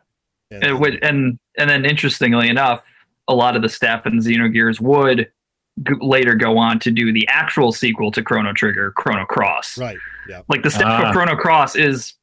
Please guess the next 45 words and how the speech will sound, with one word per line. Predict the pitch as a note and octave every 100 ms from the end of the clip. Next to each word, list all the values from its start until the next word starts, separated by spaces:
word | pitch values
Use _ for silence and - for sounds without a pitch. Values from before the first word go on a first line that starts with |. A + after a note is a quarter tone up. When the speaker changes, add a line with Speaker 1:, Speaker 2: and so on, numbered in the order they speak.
| _ _ _ _ -
Speaker 2:
almost | C#3 D3 D3 B2+ - -
literally, | C3 C#3+ C3+ B2+ B2 A#2 A2+
like, | C3+ B2 A2+ -
the | C#3
staff | C3 C#3 C3
of | C3+ A#2+
Xenogears, | B2+ B2 A2+ A2+ A2+ - - - -
but | B2+
without | A#2 A#2+ G#2+
Takahashi | A#2 G#2+ A2 A2 G#2 G2+
and | A2
Tanaka. | A2 F2 - G2+ - -
Speaker 1:
Right. | F2 D#2+ -
Speaker 3:
Oh, | D#3 D#3+
interesting. | E3+ G3 F3 - F#3+
I | G3
didn't | G#3
Speaker 2:
It's | A3
Speaker 3:
know | -
that. |
Speaker 2:
very, | E3+ F3+ F3 D#3
Speaker 3:
Crazy. | D#3+ A2+
Speaker 2:
it's |
very, | D#3+ C3 D#3 D#3 - -
very | C3+ A#2+
close | A2 G#2+ G2+ F2+ -
to | A2+
one | G#2 G#2
another. | G2+ G#2 A2
Yeah. | A2 G2+ G2 _ -
Speaker 1:
Yeah. | G#2+
Speaker 3:
Interesting. | - A2+ - G2 F2 _ _ _ _ -
Speaker 1:
Chrono | C3+ B2+
Cross | - A2+ G#2+ -
is | G2
another | G2 G2+ G#2
game | G2 F#2
we'll | F2+
probably | - F#2 F2
cover | E2 F#2+ F2
at | D#2+
some | - D#2+ -
point | D#2+ _ _ -
on |
this | E2